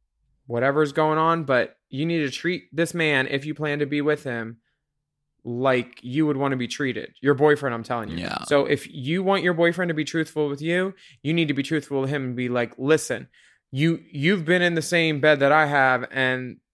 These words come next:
Speaker 1: it's not been bumping. The bed has not been bumping, honey.
Speaker 2: Mm-hmm.
Speaker 1: So I need some dick. I need to do what I need to do as a man. We can't feel guilty. You know you haven't been satisfying me sexually. So maybe when you're back, it'll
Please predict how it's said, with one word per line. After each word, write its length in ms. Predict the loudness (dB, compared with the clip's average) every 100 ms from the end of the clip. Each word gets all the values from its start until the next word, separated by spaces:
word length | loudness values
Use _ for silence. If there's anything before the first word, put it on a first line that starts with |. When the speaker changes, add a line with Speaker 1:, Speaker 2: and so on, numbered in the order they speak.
| _ _
Speaker 1:
it's 400 | -2 0 0 -4
not 300 | 0 2 2
been 160 | 0 2
bumping. 520 | 2 0 -4 -8 -6
The 60 |
bed 220 | 0 4 4
has 160 | 2
not 240 | 0 -2 0
been 160 | -2
bumping, 460 | -2 -4 -6 -14 -18 _
honey. 300 | -12 -12 -16 _ _ -20 _
Speaker 2:
Mm-hmm. 60 | -4
Speaker 1:
So 420 | 2 2 2 -2 _
I 140 | -2 -2
need 200 | -2 -4
some 180 | -6
dick. 460 | 0 4 4 2 -8 -8
I 80 | -4
need 160 | -2 -4
to 80 | -2
do 160 | 0
what 100 | 2
I 80 | 2
need 180 | 0 -2
to 60 | -2
do 160 | 0
as 120 | 0
a 40 | -2
man. 500 | 0 0 0 0 -4 -14 _
We 60 | -6
can't 260 | -2 0
feel 140 | 0 -2
guilty. 500 | 0 -2 0 -2 -4
You 140 | -6 -2
know 160 | 0
you 140 | 0 0
haven't 200 | 0 -2
been 100 | -4
satisfying 540 | 0 0 0 -4 -4
me 80 | -6
sexually. 680 | -2 -2 0 -2 0 -2 -4 _ _ _
So 200 | 0 2
maybe 280 | 2 2 2
when 160 | 0
you're 100 | 0
back, 340 | 2 4 2 0
it'll 320 | 0 0 -4